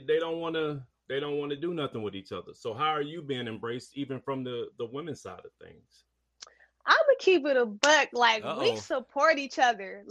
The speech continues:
Speaker 3: That's
Speaker 2: Like,
Speaker 3: what's up.
Speaker 1: Dope.
Speaker 2: we be supporting, like, we straight up. I mean, of course, everybody has people they don't like. That's just
Speaker 3: Mm-hmm.
Speaker 2: a part of, you know,
Speaker 1: Yeah, that's
Speaker 2: how it
Speaker 1: gonna be
Speaker 2: goes.
Speaker 1: life.
Speaker 2: But, yeah. But, like, when one sis sharing something, we all sharing it. Like, we got, we got a group chat. Like,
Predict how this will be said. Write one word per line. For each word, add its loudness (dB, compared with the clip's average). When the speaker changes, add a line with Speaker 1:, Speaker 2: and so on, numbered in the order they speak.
Speaker 3:
That's -4
Speaker 2:
Like, -
Speaker 3:
what's -14
up. -8
Speaker 1:
Dope. 2
Speaker 2:
we 6
be 4
supporting, 0
like, 2
we -4
straight -6
up. -6
I 2
mean, -2
of -10
course, -6
everybody -2
has -8
people -10
they -6
don't -8
like. -10
That's -2
just -12
Speaker 3:
Mm-hmm. -10
Speaker 2:
a -12
part -2
of, -10
you -14
know, -2
Speaker 1:
Yeah, -6
that's 2
Speaker 2:
how -4
it -4
Speaker 1:
gonna 0
be -4
Speaker 2:
goes. -4
Speaker 1:
life. -6
Speaker 2:
But, 0
yeah. 2
But, -2
like, 2
when -8
one 0
sis -6
sharing -2
something, -6
we -6
all 2
sharing -2
it. -2
Like, -2
we -6
got, -2
we -14
got -2
a -16
group -10
chat. -2
Like, -2